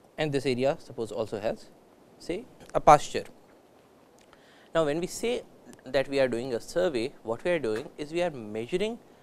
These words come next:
the locations of each and every of these features. So, we, in the case of a survey, what we are doing is we are figuring out the exact location of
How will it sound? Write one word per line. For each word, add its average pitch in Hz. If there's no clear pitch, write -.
the 135
locations 160
of 196
each 156
and 143
every 113
of 165
these 110
features. -
So, -
we, 131
in 123
the 123
case 190
of 156
a 117
survey, 147
what 117
we 123
are 113
doing 143
is 165
we 139
are 151
figuring 196
out 120
the 165
exact 160
location 131
of -